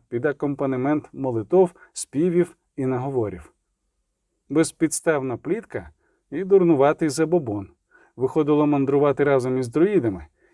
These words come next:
чітко підлаштувавшись під їхній крок і не залишаючись позаду навіть на півстаї.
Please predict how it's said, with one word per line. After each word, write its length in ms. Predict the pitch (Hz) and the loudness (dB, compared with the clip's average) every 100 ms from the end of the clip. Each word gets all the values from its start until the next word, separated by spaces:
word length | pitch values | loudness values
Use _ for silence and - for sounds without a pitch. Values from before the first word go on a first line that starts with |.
| _ | _
чітко 440 | - 233 - 214 | -8 -8 0 -2
підлаштувавшись 880 | 185 180 147 147 - 139 180 - 170 | 2 2 2 0 0 2 2 0 -6
під 240 | - 151 127 | -4 -6 -2
їхній 420 | 160 - 151 123 | -4 -2 -4 -4
крок 360 | 151 202 196 | 2 2 2
і 60 | 123 | -2
не 120 | 120 | -4
залишаючись 720 | 120 143 135 190 190 170 165 | 0 0 0 2 2 2 -4
позаду 520 | 127 143 120 160 160 143 | 0 -2 2 2 2 2
навіть 340 | 143 147 139 | 0 0 -2
на 160 | 139 123 | -6 -6
півстаї. 800 | - 131 - - 131 107 92 | -6 -6 -6 -4 -2 -2 -6